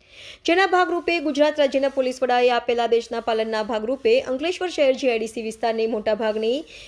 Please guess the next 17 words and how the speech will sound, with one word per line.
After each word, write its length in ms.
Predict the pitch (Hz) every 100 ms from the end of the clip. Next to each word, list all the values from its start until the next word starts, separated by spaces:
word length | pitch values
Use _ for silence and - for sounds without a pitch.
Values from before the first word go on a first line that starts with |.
| -
તમામ 360 | 294 302 359 392
સરકારી 440 | 359 302 285 254
કચેરીઓમાં 680 | 254 247 - 233 226 226 226
આજરોજ 420 | - 220 214 226 220 -
ચેકિંગ 360 | 240 226 226
શરૂ 180 | 240 226
કરાયું 320 | 214 220 220
હતું. 260 | 214 262 359 - - - -
નિયમોનું 400 | 254 311 370 392
પાલન 280 | 392 339 302
કરાવવા 320 | 294 277 262
તમામ 340 | 262 262 233 233
કચેરીઓની 520 | 233 226 247 226 226
બહાર 320 | 214 220 220
પોલીસ 280 | 220 226 220 -
કર્મીઓ 320 | 247 233 247
તૈનાત 360 | 254 226 220